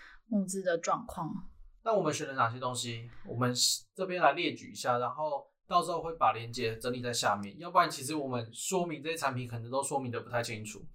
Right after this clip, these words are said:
Speaker 1: 当然我们选的类型主要是，就是小额，可能就是五十万以内，十到五十万，然后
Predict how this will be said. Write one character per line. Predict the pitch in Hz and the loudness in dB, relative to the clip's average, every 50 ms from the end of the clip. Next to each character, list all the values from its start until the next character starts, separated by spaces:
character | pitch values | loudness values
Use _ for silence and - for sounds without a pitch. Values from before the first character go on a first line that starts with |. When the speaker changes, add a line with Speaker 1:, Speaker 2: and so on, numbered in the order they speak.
| - - _ - | -18 -20 _ -6
Speaker 1:
当 | 330 359 370 320 294 | -4 0 2 4 4
然 | 262 | 4
我 | 254 | 4
们 | 240 240 254 | 0 0 -2
选 | 247 - 220 202 196 | -2 -2 -2 -2 -2
的 | 190 190 190 180 156 - - - - - - - _ | -2 -2 -2 -4 -4 -4 -8 -12 -12 -12 -12 -8 _
类 | 262 269 240 233 | 2 2 2 2
型 | 233 - 208 190 190 190 | 0 -4 -4 -4 -4 -4
主 | 196 202 | -4 0
要 | 196 190 202 220 240 | 4 4 4 4 4
是， | 247 254 240 220 196 220 - - - - - | -2 -2 0 0 0 0 -4 -10 -16 -16 -12
就 | - 233 240 | -6 -2 2
是 | 247 262 | 2 2
小 | 254 - - 202 156 113 - | 4 6 6 6 6 6 2
额， | 127 156 165 | -2 -4 -4
可 | 165 202 202 | -2 -2 -2
能 | 180 180 | -2 0
就 | 202 208 | 0 0
是 | 208 214 214 214 202 196 175 | 0 0 0 2 2 2 2
五 | 170 180 | 2 0
十 | 175 - 175 175 | -4 -8 -4 -2
万 | 190 190 185 175 | -2 -2 -2 -2
以 | 135 127 | -6 -8
内， | 156 165 160 139 - 196 196 - - - - - _ _ _ - | -8 -6 -6 -6 -8 -8 -10 -14 -18 -20 -20 -20 _ _ _ -6
十 | - - - 185 | -4 -4 -4 -2
到 | 185 202 202 190 | 2 2 2 2
五 | 180 180 | 2 -2
十 | - - 156 165 | -6 -6 -2 0
万， | 175 170 147 131 - - - - - - - _ _ | 2 2 2 0 -4 -10 -16 -20 -20 -20 -20 _ _
然 | - 190 185 | -6 -4 -4
后 | 185 196 208 202 202 202 196 190 190 185 190 | -2 -2 -2 -2 -4 -4 -4 -6 -8 -8 -12